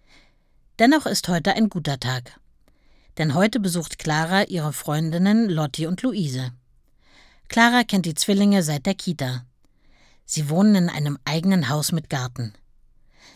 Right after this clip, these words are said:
Sie stellt sich gerne vor, dort zu wohnen, in diesem großen, hellen Haus mit Himbeersträuchern, Kirschbäumen und dem Trampolin im Garten.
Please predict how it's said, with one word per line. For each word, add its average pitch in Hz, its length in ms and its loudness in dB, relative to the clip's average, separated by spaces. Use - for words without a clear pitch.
Sie - 140 -2
stellt 226 240 4
sich - 180 -2
gerne 214 260 4
vor, 180 380 2
dort 170 220 0
zu 185 200 0
wohnen, 151 440 0
in 165 100 -4
diesem 151 300 -4
großen, 202 500 2
hellen 175 520 2
Haus 175 340 0
mit 147 140 -4
Himbeersträuchern, 165 1000 0
Kirschbäumen 196 720 2
und - 240 -6
dem 185 100 -2
Trampolin 151 520 -2
im 147 120 -4
Garten. 135 480 -6